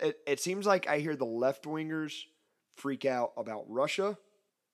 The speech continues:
and I hear the right-wingers freak out about China. And here's my thing. Um, I think all governments are pretty evil, but bar mon-, bar minimum. But I think those are particularly bad.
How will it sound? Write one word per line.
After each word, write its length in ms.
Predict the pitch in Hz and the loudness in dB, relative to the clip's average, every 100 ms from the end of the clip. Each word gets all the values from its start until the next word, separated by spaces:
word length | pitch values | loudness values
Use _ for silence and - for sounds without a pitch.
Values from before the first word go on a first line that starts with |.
| _ | _
and 120 | 113 | -10
I 80 | 120 | -6
hear 160 | 123 135 | 0 0
the 80 | 117 | 4
right-wingers 800 | 127 160 156 131 123 117 113 - | 6 6 4 -2 -2 -4 -6 -8
freak 340 | - - 131 131 | -12 -6 -4 0
out 180 | 123 110 | 0 0
about 240 | 104 - | -4 -10
China. 340 | - 98 85 - - _ _ _ _ _ _ | -8 -8 -10 -14 -20 _ _ _ _ _ _
And 80 | 123 | 0
here's 180 | 170 160 | 2 2
my 160 | 139 | 0
thing. 300 | 120 98 80 - _ _ _ _ _ _ | 0 -4 -12 -20 _ _ _ _ _ _
Um, 520 | 98 90 90 85 80 78 _ _ _ _ _ _ _ _ _ - | -12 -8 -8 -10 -12 -16 _ _ _ _ _ _ _ _ _ -10
I 100 | 104 | -8
think 200 | 104 92 | -6 -4
all 240 | 95 92 | -4 -4
governments 440 | - 87 82 80 - | -6 -10 -10 -16 -16
are 60 | |
pretty 260 | 90 92 87 90 | -14 -12 -10 -12
evil, 300 | 90 98 98 _ _ | -12 -12 -14 _ _
but 160 | - 104 _ _ _ _ - | -12 -12 _ _ _ _ -6
bar 180 | 98 | -6
mon-, 260 | 87 87 87 _ - | -6 -10 -12 _ -4
bar 180 | 101 | -4
minimum. 420 | 90 90 87 104 98 | -4 -10 -10 -12 -14
But 460 | 110 160 151 110 - - | 4 10 10 8 -2 -8
I 40 | |
think 180 | 110 110 - | -10 -10 -4
those 280 | 120 117 | -2 -2
are 80 | 107 | -4
particularly 760 | - - 107 104 101 95 92 90 | -10 -12 -10 -10 -10 -12 -12 -12
bad. 360 | 95 87 73 | -10 -10 -14